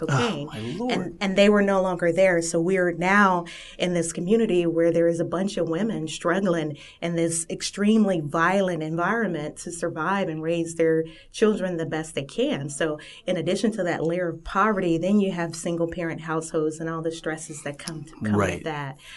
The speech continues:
Speaker 2: Uh, and then you have gang violence because where you have drugs, you have gangs. Um, and so our buildings became,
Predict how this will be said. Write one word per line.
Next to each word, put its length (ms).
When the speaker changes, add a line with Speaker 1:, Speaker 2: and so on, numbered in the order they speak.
Speaker 2:
Uh, 140
and 140
then 160
you 100
have 220
gang 260
violence 460
because 320
where 100
you 140
have 160
drugs, 500
you 80
have 160
gangs. 560
Um, 240
and 120
so 380
our 160
buildings 640
became, 600